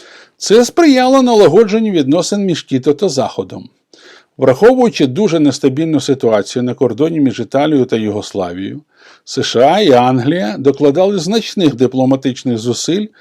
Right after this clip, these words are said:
для подальших переговорів та досягнення компромісу. Вони запропонували Югославії близько двадцяти п'яти мільйонів доларів С Ш А,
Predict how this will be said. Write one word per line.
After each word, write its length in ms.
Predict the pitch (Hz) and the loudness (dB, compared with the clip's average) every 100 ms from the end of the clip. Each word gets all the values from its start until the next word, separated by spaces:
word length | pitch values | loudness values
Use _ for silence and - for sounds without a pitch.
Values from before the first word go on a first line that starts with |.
| - - - | -20 -20 -6
для 160 | 135 127 | -2 0
подальших 600 | 123 123 170 - 147 - | 0 0 0 0 -4 -2
переговорів 640 | 127 120 113 107 139 196 | -2 0 0 0 -2 -2
та 140 | 185 123 | -2 -2
досягнення 640 | 120 - 120 127 135 127 | -2 -2 -2 -2 -4 -6
компромісу. 760 | 127 127 135 135 95 80 - _ _ _ _ - - - | -6 -6 -4 -4 -4 -10 -18 _ _ _ _ -20 -20 -8
Вони 240 | 131 196 | -2 -2
запропонували 880 | 196 190 170 160 147 139 147 156 151 | 0 0 0 0 0 2 2 4 4
Югославії 640 | 131 120 - 165 151 143 | 2 0 -2 0 2 2
близько 400 | 127 127 127 - | 0 -2 -4 -4
двадцяти 520 | 120 120 120 131 131 175 | -2 -2 -2 -2 -4 -2
п'яти 320 | 139 131 139 | -2 0 2
мільйонів 580 | 131 123 127 123 120 110 | 2 0 0 0 -2 0
доларів 440 | 123 113 107 104 | 0 2 0 -4
С 160 | - 110 | -8 -6
Ш 160 | 117 | -2
А, 260 | 92 95 | -2 -4